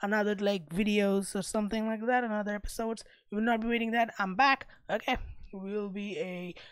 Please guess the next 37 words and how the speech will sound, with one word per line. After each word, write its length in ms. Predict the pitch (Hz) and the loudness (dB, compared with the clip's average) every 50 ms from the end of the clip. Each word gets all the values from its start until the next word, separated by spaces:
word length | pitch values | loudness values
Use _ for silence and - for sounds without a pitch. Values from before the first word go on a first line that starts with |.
| - _ | -16 _
continuous 480 | - - 247 247 262 254 247 240 240 - | -4 -2 0 2 2 2 2 2 0 0
schedule, 640 | - - - 240 220 214 240 240 233 240 247 240 151 | -2 -2 0 0 0 0 0 0 2 2 2 0 0
and 400 | 143 190 190 190 185 180 180 180 175 160 165 | -4 -6 -8 -8 -8 -10 -12 -14 -14 -12 -8
there's 280 | 170 170 165 160 156 | -6 -4 -4 -4 -4
a 60 | 170 160 | -4 -6
lot 380 | 156 151 156 160 180 185 180 | -6 -6 -4 0 0 2 2
of 140 | 180 165 - | 0 -2 -6
stuff 360 | - - - 135 - - - - | -8 -8 -6 -6 -6 -8 -10 -14
to 100 | 156 147 - - | -16 -14 -10 -8
do 240 | 165 151 139 131 - - - - | -6 -6 -6 -6 -8 -12 -12 -10
right 200 | - 131 135 143 | -8 -8 -8 -8
now 220 | 147 139 139 139 127 | -6 -6 -6 -6 -8
because 260 | 123 131 123 131 - | -8 -12 -12 -14 -12
the 180 | - - - - | -12 -12 -12 -8
inventory 420 | 165 170 170 175 160 170 165 165 165 | -6 -6 -6 -6 -4 -4 -4 -6 -6
is 80 | 156 | -8
still 340 | - - - 233 240 247 240 | -8 -6 -2 0 0 2 2
there 320 | 240 247 240 240 233 240 - - - - - - - _ - | 2 2 2 2 0 0 -2 -8 -20 -20 -20 -20 -18 _ -6
and 320 | - 190 196 202 202 196 | -4 -2 -2 -2 -2 -2
I'm 160 | 185 180 170 | -4 -4 -4
not 160 | 165 160 156 | -4 -4 -4
uploading 440 | 151 143 - 156 151 147 127 131 123 | -4 -6 -8 -8 -8 -8 -8 -8 -10
a 80 | 127 127 | -10 -10
lo-, 140 | 107 120 135 | -10 -10 -10
a 160 | 127 123 131 | -8 -8 -6
lot 200 | 135 127 127 120 | -6 -6 -6 -6
of 120 | 156 151 - | -8 -10 -12
stuff. 440 | - - 135 - - - - - | -12 -10 -8 -6 -4 -4 -4 -2
<laughs> 40 | - | -4
Okay, 240 | 233 214 - 233 - - - - - 427 - - - _ - - - - - - - - - | -2 -2 -2 -2 -2 -4 -6 -10 -12 -16 -18 -18 -20 _ -20 -20 -20 -20 -20 -20 -18 -12 0
so 360 | - 262 240 247 247 240 240 | 4 6 8 10 12 12 12
without 220 | 247 247 262 247 | 12 12 10 10
further 280 | 254 262 254 254 254 254 | 8 6 6 6 6 4
ado, 160 | 247 262 262 | 4 2 0
let's 240 | 254 269 262 254 - | 0 0 0 0 -2
get 140 | 262 240 - | -4 -6 -4
started. 440 | - - 240 214 160 - - 165 | -4 -4 -2 -2 -4 -4 -6 -12